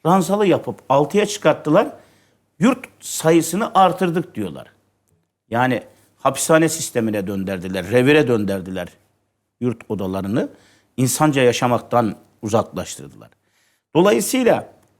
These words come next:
bu iktidar verdiği hiçbir sözün takipçisi değil. Ekonomi çok kötü.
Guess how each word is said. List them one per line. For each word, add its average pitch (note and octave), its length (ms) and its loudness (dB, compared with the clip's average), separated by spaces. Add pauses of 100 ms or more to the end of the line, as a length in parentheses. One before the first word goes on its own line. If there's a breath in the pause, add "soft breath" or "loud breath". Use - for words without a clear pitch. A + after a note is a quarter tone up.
(280)
bu F3+ 180 2
iktidar F3 680 0
verdiği F#3+ 440 0
hiçbir - 460 -6
sözün G3 400 -2
takipçisi F3+ 720 -2
değil. G2+ 200 -4 (960)
Ekonomi A3 440 0
çok A#3 280 0
kötü. A#3+ 360 2